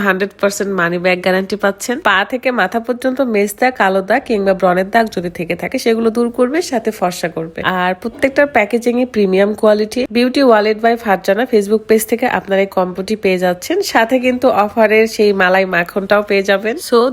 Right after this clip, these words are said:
দেরি না করে অফার শেষ হওয়ার আগে এখনই অর্ডার করে ফেলুন। সকলেই দোয়া করবেন আমাদের জন্য, যাতে আমি এরকম আরো একটা পেয়ে যাই। আসলে আগে তো আমি ইউটিউবের কাজই করতাম, ইদানিং আমার Facebook-এ কাজ একটু বেশি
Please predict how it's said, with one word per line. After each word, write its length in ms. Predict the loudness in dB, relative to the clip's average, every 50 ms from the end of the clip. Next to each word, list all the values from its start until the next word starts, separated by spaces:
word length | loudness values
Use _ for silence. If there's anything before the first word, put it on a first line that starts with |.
| 4
দেরি 200 | 4 6 6 6 4
না 60 | 4 2 4
করে 140 | 4 4 4 4 4
অফার 200 | 4 4 2 0 0 2
শেষ 180 | 2 2 2 4 4
হওয়ার 160 | 4 4 4 4
আগে 120 | 2 2 2 0 2
এখনই 240 | 2 2 2 2 4 2
অর্ডার 180 | 2 2 0 0 0
করে 140 | 0 -2 0 0
ফেলুন। 260 | -2 -4 -4 -4 -8 -10 -10 -2 0
সকলেই 380 | 0 0 2 0 0 2 2 2 4 4
দোয়া 160 | 4 4 2 2
করবেন 240 | -2 -4 -2 -2 -2 0 2
আমাদের 280 | 2 2 2 0 0 -2 0 0
জন্য, 180 | 0 0 2 0 0 2 2
যাতে 220 | 2 2 2 0 0 0
আমি 120 | 0 0 2 2
এরকম 340 | 2 2 2 2 0 0 0 0 -2 -2 0 2
আরো 120 | 2 4 4 2 2
একটা 180 | 2 2 0 0 0 0
পেয়ে 200 | 0 2 2 2 2 2
যাই। 160 | 2 2 2 2 -2 -2 -2 -2
আসলে 240 | 0 0 2 2 4 2
আগে 140 | 2 0 -2 0 2
তো 40 | 0 0
আমি 120 | 2 0 -2 -2 -2
ইউটিউবের 420 | -2 -4 -4 -4 -4 -4 -4 -2 0 0
কাজই 220 | 0 0 0 -4 -2 -2
করতাম, 360 | -4 -4 -4 -6 -4 -4 -4 -4 -4 -4 -2
ইদানিং 280 | 0 2 0 2 0 -2 0
আমার 120 | 0 -2 0 2
Facebook-এ 440 | 2 2 2 2 -2 -4 -2 -4 -2 0 0
কাজ 120 | 0 0 0 -4
একটু 120 | -4 -4 -4 -4
বেশি 180 | -4 -6 -6 -8